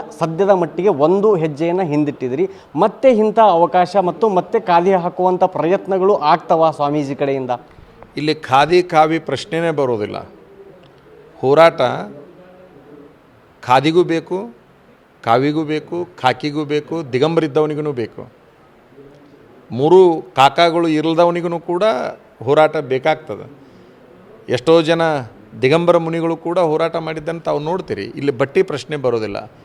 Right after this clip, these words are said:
Speaker 2: ನ್ಯಾಯ ಅನ್ನುವಂಥದ್ದು, ನೀತಿ ಅನ್ನುವಂಥದ್ದು ಸಾಯ್ತಾ ಇರುವಾಗ ನಮಗೆ ಹೋರಾಟ ಅನಿವಾರ್ಯ.
Speaker 1: ಈ ಚುನಾವಣೆಯಲ್ಲಿ ಸ್ವಾಮೀಜಿಗಳ ನಡೆ ಏನಾಗಿರುತ್ತೆ? ಕೊನೆಯ ಪ್ರಶ್ನೆ.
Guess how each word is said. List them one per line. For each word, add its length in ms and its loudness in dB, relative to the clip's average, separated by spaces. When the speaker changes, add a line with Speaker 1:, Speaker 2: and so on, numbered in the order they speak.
Speaker 2:
ನ್ಯಾಯ 420 2
ಅನ್ನುವಂಥದ್ದು, 720 -4
ನೀತಿ 440 -4
ಅನ್ನುವಂಥದ್ದು 680 -6
ಸಾಯ್ತಾ 420 0
ಇರುವಾಗ 420 -6
ನಮಗೆ 180 -4
ಹೋರಾಟ 280 0
ಅನಿವಾರ್ಯ. 420 -2
Speaker 1:
ಈ 40 -18
ಚುನಾವಣೆಯಲ್ಲಿ 600 -18
ಸ್ವಾಮೀಜಿಗಳ 600 -16
ನಡೆ 280 -14
ಏನಾಗಿರುತ್ತೆ? 720 -16
ಕೊನೆಯ 220 -14
ಪ್ರಶ್ನೆ. 460 -20